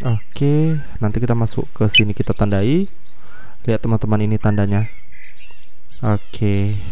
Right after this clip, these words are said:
Sekarang kita pergi ke sana, kita ikuti tanda panah ini teman-teman.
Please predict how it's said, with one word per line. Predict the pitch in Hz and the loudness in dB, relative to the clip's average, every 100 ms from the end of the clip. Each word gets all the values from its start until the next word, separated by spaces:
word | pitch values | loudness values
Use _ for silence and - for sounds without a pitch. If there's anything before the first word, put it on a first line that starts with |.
| - - - - - - - - - - - | -2 -2 -2 -2 -2 -2 -2 -2 -2 -4 -4
Sekarang | - 107 110 | 0 2 2
kita | - | 0
pergi | 110 - 110 | 2 2 2
ke | - | 0
sana, | 113 110 123 | 2 2 2
kita | - 117 | 2 2
ikuti | 107 110 131 | 2 2 2
tanda | 120 117 113 | 4 4 4
panah | - 107 107 | 4 2 2
ini | 107 107 | 2 2
teman-teman. | 107 104 101 98 104 95 | 2 2 2 2 2 0